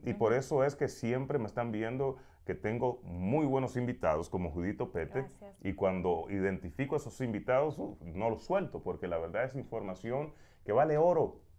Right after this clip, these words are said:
Speaker 1: vale oro. No estamos aquí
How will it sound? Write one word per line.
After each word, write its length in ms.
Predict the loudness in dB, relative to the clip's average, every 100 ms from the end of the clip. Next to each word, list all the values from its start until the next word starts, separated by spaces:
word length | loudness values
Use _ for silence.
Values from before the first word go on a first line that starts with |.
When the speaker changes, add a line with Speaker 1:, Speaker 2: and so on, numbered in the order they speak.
| -20 -10
Speaker 1:
vale 300 | 0 2 4
oro. 440 | 4 4 4 0 -8 -20 -20 -20 -8
No 160 | 0
estamos 320 | 4 4 2 4
aquí 400 | 2 4 2